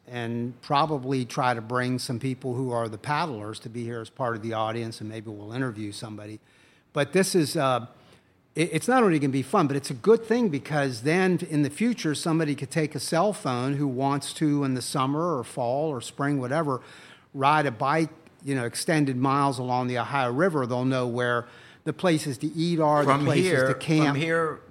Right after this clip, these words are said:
Speaker 2: to Louisville.
Speaker 1: From here to Louisville's the second half. When we get here on that Wednesday, we will have done the first half, about
Speaker 2: Why wouldn't you
Speaker 1: a hundred twenty-five
Speaker 2: just
Speaker 1: miles.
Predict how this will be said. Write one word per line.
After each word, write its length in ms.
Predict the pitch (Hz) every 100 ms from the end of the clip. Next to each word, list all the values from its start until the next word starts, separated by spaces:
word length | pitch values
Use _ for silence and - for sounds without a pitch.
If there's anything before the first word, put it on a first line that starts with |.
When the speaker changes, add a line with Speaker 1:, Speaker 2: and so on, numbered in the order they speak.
| -
Speaker 2:
to 100 | 147
Louisville. 460 | 156 127 67 60 - _ _ _ -
Speaker 1:
From 140 | 147
here 240 | 151 202 220
to 80 | 180
Louisville's 560 | 175 196 156 156 127
the 80 | 120
second 460 | - 196 202 156 131
half. 300 | 127 127 147
When 140 | 131
we 140 | 131
get 240 | 120 151 139
here 260 | 160 151
on 200 | 135 131
that 220 | 131 131 120
Wednesday, 460 | 131 170 123 123
we 160 | 120 127
will 220 | 123 110
have 100 | 107
done 220 | 143 127
the 80 | 110
first 320 | - 175 -
half, 200 | 123 101 104
about 220 | 117 110
Speaker 2:
Why 200 | 117 139
wouldn't 300 | 139 135 127
you 140 | 127
Speaker 1:
a 20 | 123
hundred 120 | 113
twenty-five 180 | 123 120
Speaker 2:
just 180 | 117
Speaker 1:
miles. 60 | -